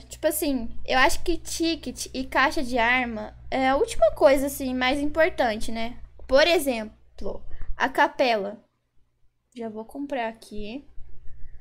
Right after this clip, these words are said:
É, vou comprar o gelo também. Comprar o pacote do índio. Vou comprar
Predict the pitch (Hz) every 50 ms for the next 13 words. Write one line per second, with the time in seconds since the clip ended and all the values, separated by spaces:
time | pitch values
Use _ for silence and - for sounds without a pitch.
0 | - - - - - - - - - - - - _ _ _ - _ _ - -
1 | - - 220 214 214 208 208 208 202 202 202 208 - 220 - _ _ _ _ -
2 | - 226 226 - 254 254 254 262 262 247 247 262 269 240 226 208 220 214 208 208
3 | 240 254 254 254 - 233 226 226 214 208 220 226 240 254 262 277 - _ _ _
4 | _ _ _ _ _ - _ _ _ _ _ - _ _ _ _ _ _ _ _
5 | _ _ _ _ - _ - 240 226 226 254 247 240 240 220 - - _ _ -
6 | 233 226 _ - 254 247 247 - 233 233 233 - 247 220 240 247 254 262 262 247
7 | 262 285 320 320 339 370 427 415 - _ _ - - _ - - _ _ _ _
8 | - _ _ _ - - - - _ _ _ - - _ - - - _ - -
9 | _ - _ _ 226 226 262 269 339 330 - 349 311 320 302 302 311 285 269 254
10 | 240 226 233 -